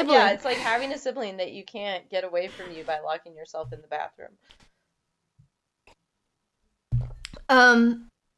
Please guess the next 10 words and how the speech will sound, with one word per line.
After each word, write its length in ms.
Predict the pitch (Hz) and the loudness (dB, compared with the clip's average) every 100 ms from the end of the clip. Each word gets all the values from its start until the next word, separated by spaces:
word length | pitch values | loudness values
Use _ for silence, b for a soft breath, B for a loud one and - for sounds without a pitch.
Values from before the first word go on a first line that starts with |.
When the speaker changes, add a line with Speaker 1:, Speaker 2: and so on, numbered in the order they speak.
| _ _ | _ _
Speaker 1:
so 540 | - - 254 247 240 220 | -4 6 8 10 8 4
this 320 | 226 254 302 | 4 6 6
one, 260 | 359 349 330 | 4 2 2
I 180 | - 226 | 2 0
feel 300 | 226 254 240 | 0 2 4
like 440 | 220 185 180 - - _ _ _ _ _ _ _ _ _ _ - | 4 4 0 -8 -20 _ _ _ _ _ _ _ _ _ _ 0
it 160 | 233 | 0
seems 420 | - 311 330 320 | 2 0 2 2
harmless 520 | - 233 233 214 202 214 | 0 0 2 4 2 0
enough, 320 | 202 185 | 0 -2